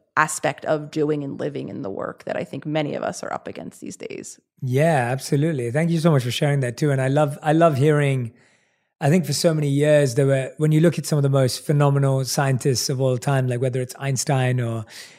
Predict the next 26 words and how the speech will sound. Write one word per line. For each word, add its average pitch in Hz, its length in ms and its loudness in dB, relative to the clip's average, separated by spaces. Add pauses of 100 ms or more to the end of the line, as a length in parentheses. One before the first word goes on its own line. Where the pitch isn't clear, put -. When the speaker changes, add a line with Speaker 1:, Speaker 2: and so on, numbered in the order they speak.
(120)
Speaker 2:
you 147 100 0
know, 139 100 4
others 151 460 4
who've, 135 260 0
who've 131 180 -2
been 147 140 2
able 151 300 4
to 127 400 2
bring 143 340 2
together 131 400 2
spirituality 127 840 2
and 120 140 -4
science 131 440 -2
so 120 160 -2
wonderfully. 123 600 -2
And 117 160 -6
I, 127 140 -4
I 127 220 0
always 143 220 2
love 139 300 2 (460)
hearing 147 400 4
that 127 220 0
kind 127 160 0
of 117 120 -2
integration 127 800 -2
and 123 200 -2